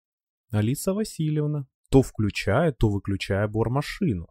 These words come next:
«Ну почему мужики такие уроды? Хоть бы один нормальный попался, чтобы и любить умел».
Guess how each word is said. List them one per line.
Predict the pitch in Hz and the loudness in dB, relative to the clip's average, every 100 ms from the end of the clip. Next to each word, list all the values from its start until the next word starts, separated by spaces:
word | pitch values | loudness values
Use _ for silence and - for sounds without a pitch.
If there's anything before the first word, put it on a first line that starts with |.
| _ _ _ _ _ _ _ _ _ | _ _ _ _ _ _ _ _ _
«Ну | 104 123 | 2 2
почему | - 151 - - 180 147 | 4 2 2 2 4 4
мужики | 104 113 113 139 - 160 - _ | 4 2 2 0 2 0 0 _
такие | 131 127 _ - 147 151 151 143 143 123 120 110 104 104 | 2 2 _ -6 2 4 6 6 6 8 6 6 4 4
уроды? | 104 110 120 120 120 117 107 90 82 73 - _ _ _ _ _ _ _ | 4 4 2 2 4 6 6 4 -4 -14 -18 _ _ _ _ _ _ _
Хоть | _ - 147 | _ 2 2
бы | 147 190 | 4 4
один | 131 98 139 | 4 0 2
нормальный | 156 160 143 92 80 82 | 2 2 2 -2 -4 0
попался, | 113 - - 78 - - - _ _ _ _ | 0 0 -4 -6 -12 -12 -20 _ _ _ _
чтобы | - - 135 135 | -14 2 4 4
и | - 180 | 4 6
любить | 156 107 92 113 | 6 4 0 0
умел». | 113 92 80 | 0 -2 -6